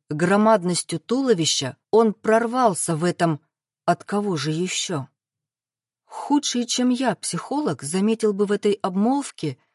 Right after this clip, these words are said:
стандартную издёвку подчинённого человека,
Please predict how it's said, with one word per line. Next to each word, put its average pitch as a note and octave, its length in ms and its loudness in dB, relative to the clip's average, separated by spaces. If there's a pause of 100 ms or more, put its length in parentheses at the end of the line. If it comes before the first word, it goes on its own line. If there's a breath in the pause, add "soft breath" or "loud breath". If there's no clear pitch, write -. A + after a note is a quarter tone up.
(140)
стандартную A#3 920 2
издёвку F3 640 2
подчинённого G#3+ 720 -2
человека, A3+ 640 -4